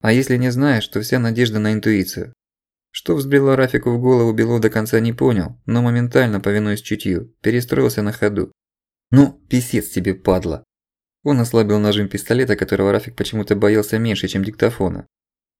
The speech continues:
Догадка поразила его своей простотой, и он тут же пошел в безудержную импровизацию, как музыкант, подхвативший джазовую тему. «А, бля, сейчас мозги закипят. Останешься кретином на всю жизнь, сопли жевать будешь и под себя делать.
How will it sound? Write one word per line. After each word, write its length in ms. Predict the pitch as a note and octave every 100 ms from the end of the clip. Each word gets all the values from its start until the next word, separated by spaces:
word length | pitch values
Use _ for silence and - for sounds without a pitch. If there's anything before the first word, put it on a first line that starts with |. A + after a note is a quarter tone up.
| -
Догадка 420 | G#2 C#3 C#3 C3
поразила 380 | B2+ B2 A#2+ A2+
его 160 | A2
своей 220 | A2 A2+ A2
простотой, 680 | A2+ - A#2 - F2+ - -
и 80 | E2
он 140 | A#2+
тут 160 | B2+ A#2+
же 100 | A2
пошел 340 | G#2 - A2+
в 40 | G2+
безудержную 540 | G#2+ A#2 G#2+ G#2 G#2
импровизацию, 840 | G2 G#2 G#2+ G2+ F2+ - F#2 - -
как 180 | -
музыкант, 520 | C3 B2+ C3+ - F2+ -
подхвативший 580 | G2+ G#2 G#2 G2+ -
джазовую 420 | G2+ G#2 G2 F#2+ F#2+
тему. 340 | - D#2 - _ _ _ _ _ -
«А, 180 | G#2+ A2+
бля, 360 | A#2 A2 F2+ -
сейчас 340 | - G#2+ A2 A#2+
мозги 320 | A#2 A2+ A2
закипят. 640 | A2+ A#2+ A#2 G2+ G#2 - _ _ _ _
Останешься 560 | - G#2+ - A#2 A2+ A#2
кретином 480 | C3 B2 A#2+ G#2 G2+
на 100 | A2
всю 200 | - B2
жизнь, 440 | G#2 F#2+ F2+ - -
сопли 380 | - C#3 A#2
жевать 320 | G#2+ A2 G#2 G2+
будешь 300 | G#2 F#2 A#2
и 40 |
под 160 | A#2 A#2
себя 280 | A#2+ G2+
делать. 440 | F2+ G#2 F2 F2+